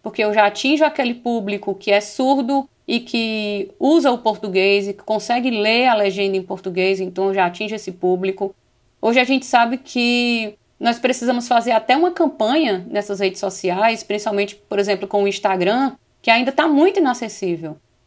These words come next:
né? Hoje o Instagram, ele só permite você fazer uma live com duas pessoas. Então, se eu quiser colocar um intérprete de Libras na minha live, só consigo estar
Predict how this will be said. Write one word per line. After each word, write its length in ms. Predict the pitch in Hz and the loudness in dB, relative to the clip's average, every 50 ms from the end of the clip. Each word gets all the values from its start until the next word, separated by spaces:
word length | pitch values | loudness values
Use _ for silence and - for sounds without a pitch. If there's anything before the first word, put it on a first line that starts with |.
| _ _ - | _ _ -4
né? 240 | 185 202 220 226 - | 0 0 0 2 2
Hoje 300 | 214 220 233 240 254 240 | 0 2 2 2 0 0
o 100 | 262 269 | 0 0
Instagram, 400 | 254 - 277 247 233 226 240 254 | 0 2 2 2 2 2 2 0
ele 80 | 262 | 0
só 160 | 254 - 262 | 2 0 0
permite 340 | 247 - 262 240 247 262 247 | 2 2 0 0 0 0 0
você 220 | 240 247 262 - 262 | -2 -6 -6 -6 -4
fazer 240 | - 233 220 226 | -2 -2 -2 0
uma 160 | 240 233 226 220 | 0 2 2 4
live 280 | 220 220 240 254 240 | 4 4 4 2 0
com 180 | - 277 277 262 | -2 -2 0 0
duas 260 | 220 277 381 427 415 | 2 2 0 0 0
pessoas. 500 | - 247 233 - - 185 165 160 160 - | -4 -6 -4 -4 -2 -2 -2 -2 -4 -6
Então, 220 | 196 190 - 226 | -6 -2 -2 -2
se 80 | 233 - | -2 -2
eu 60 | 240 | -2
quiser 260 | 247 262 240 254 269 | -2 0 0 0 2
colocar 340 | - 302 277 269 269 - 254 | 2 4 2 2 2 0 -2
um 100 | 226 233 | 0 0
intérprete 580 | 269 277 - - 254 240 240 - 233 226 - 226 | 0 0 2 2 2 2 0 -4 -6 -4 -4 -6
de 120 | 196 226 | -4 -4
Libras 560 | 240 233 214 214 226 214 - 320 339 - - _ _ _ _ - | -4 -2 -2 -4 -2 -2 0 -2 -2 -4 -8 _ _ _ _ 0
na 140 | 240 240 240 | 0 2 2
minha 180 | 240 240 247 | 2 2 4
live, 600 | 262 262 226 220 220 233 262 262 339 415 - - - - _ _ _ _ _ | 4 4 6 6 4 4 4 4 2 2 0 -2 -16 -20 _ _ _ _ _
só 260 | - - 269 262 269 | -2 2 4 4 4
consigo 560 | 269 - - - - 277 269 - 277 240 254 262 - _ - | 2 -2 -4 -2 -2 -2 0 -2 -4 -6 -6 -6 -10 _ -10
estar 400 | - - - - 226 208 214 | -10 -4 0 2 2 2 2